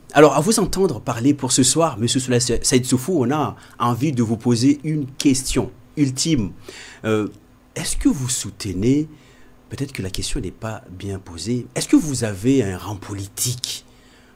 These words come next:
euh, digne de ce nom, euh, euh, pour vous représenter en tant que député ?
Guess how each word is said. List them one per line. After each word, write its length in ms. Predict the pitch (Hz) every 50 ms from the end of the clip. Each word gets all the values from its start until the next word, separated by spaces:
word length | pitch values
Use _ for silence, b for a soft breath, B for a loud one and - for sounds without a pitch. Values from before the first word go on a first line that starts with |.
| - -
euh, 120 | 95 95
digne 280 | 90 98 107 139 135 107
de 140 | 104 120 113
ce 240 | - - - 117
nom, 480 | 107 101 101 113 117 120 123 117 98 92
euh, 40 | 87 82 - b b b b b b b
euh, 60 | 95 95 98
pour 140 | - - 110
vous 200 | 101 92 95 98
représenter 920 | 85 101 117 - - - 117 95 95 104 98 95 98 - 117 113 113 107
en 100 | 98 92
tant 200 | 90 92 - 101
que 160 | 98 - - 92
député ? 680 | 87 101 101 - - - 98 - - - 95 90